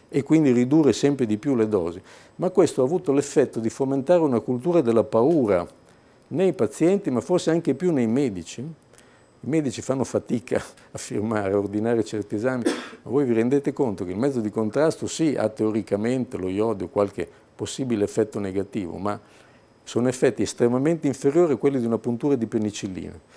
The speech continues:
Nessuno ha mai pensato a farvi firmare un consenso informato per una puntura di antibiotico, no? Mai. Eppure ci sono carte da firmare, consensi e burocrazia a non finire. C'è tutta una paranoia, insomma, legata a questa cosa.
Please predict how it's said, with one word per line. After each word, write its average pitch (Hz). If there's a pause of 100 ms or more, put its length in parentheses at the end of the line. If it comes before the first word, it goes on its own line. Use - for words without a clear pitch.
(280)
Nessuno 160
ha -
mai 135
pensato 143
a 113
farvi 117
firmare 123
un 120
consenso 127
informato 135
per 113
una 110
puntura 113
di 104
antibiotico, 98
no? 131
Mai. - (500)
Eppure 143
ci 107
sono 123
carte 101 (380)
da 107
firmare, 107
consensi 104
e 101
burocrazia 110
a -
non 104
finire. 87 (800)
C'è 175
tutta 156
una 131
paranoia, 117
insomma, 95
legata 101
a 95
questa 98
cosa. -